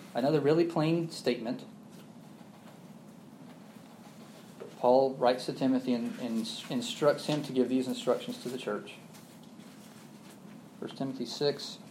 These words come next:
seventeen through nineteen. He says, "Instruct those who are rich in this present world not to be conceited or to fix their hope on the uncertainty of riches, but on God, who richly supplies us with all things to enjoy.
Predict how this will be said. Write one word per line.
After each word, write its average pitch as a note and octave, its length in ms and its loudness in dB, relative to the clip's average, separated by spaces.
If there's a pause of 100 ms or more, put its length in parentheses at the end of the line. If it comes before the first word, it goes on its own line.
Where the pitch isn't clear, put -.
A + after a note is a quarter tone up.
(360)
seventeen C#3 540 2
through B2+ 160 0
nineteen. A2 480 -2 (1400)
He - 60 -4
says, C3 200 4
"Instruct G3+ 500 8
those F#3+ 260 10
who E3+ 160 8
are C3+ 100 8
rich D3 300 6
in - 100 -2
this C3+ 140 0
present E3 420 8
world D3+ 420 6 (140)
not E3 220 4
to E3+ 100 -6
be E3 80 2
conceited D3 580 -2
or B2 100 6
to B2 60 2
fix - 240 -4
their C#3 120 2
hope C#3+ 200 4
on B2+ 120 4
the B2+ 60 6
uncertainty B2 440 0
of A#2 100 0
riches, C3 300 -2
but B2+ 140 0
on A#2+ 160 2
God, - 340 2 (960)
who C3+ 80 0
richly D#3 320 0
supplies D3 560 6
us C3+ 160 -2
with B2+ 160 -2
all E3 220 10
things C3+ 280 -2
to B2 120 -4
enjoy. G2+ 340 -2